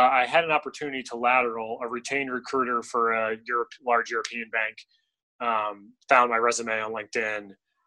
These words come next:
and said, "Hey, do you wanna come in and work for one of the premier fintech bankers on the street?"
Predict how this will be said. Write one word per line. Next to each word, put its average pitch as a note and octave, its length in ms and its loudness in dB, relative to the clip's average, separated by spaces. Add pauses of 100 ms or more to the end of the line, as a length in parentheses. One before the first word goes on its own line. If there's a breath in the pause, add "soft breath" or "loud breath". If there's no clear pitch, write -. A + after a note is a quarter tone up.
(180)
and A2+ 380 2
said, A2+ 200 -2
"Hey, B2 220 2
do A#2+ 120 -8
you B2 100 -2
wanna A#2 120 0
come A#2+ 300 0
in A#2 180 -2
and G#2+ 100 -10
work A2+ 240 0
for A2 480 0
one A2+ 180 0
of G#2 60 -6
the - 80 -8
premier A2 680 0 (180)
fintech A#2 320 -2
bankers G#2+ 380 0
on G2+ 100 -10
the G2 60 -18
street?" E3 380 2